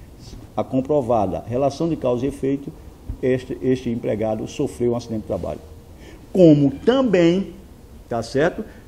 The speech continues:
Ele, se estiver deslocando-se de casa para o trabalho, de trabalho para casa, e vier a sofrer um acidente,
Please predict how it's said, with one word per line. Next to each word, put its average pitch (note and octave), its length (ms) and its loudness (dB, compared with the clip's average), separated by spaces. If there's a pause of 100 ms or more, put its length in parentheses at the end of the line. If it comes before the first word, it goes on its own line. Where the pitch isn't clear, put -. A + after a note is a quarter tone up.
(140)
Ele, D#3+ 300 2
se - 160 -12
estiver F3 340 -2
deslocando-se D#3+ 840 0
de C#3 120 2
casa A3 640 -2
para G3+ 240 -2
o G3 40 0
trabalho, F3 640 -2
de D3+ 140 -2
trabalho F#3+ 500 -2
para D3 180 -2
casa, B2+ 600 0 (1080)
e D#3 120 2
vier D#3 400 4
a - 20 0
sofrer G3 460 0
um E3+ 100 2
acidente, A2 640 -4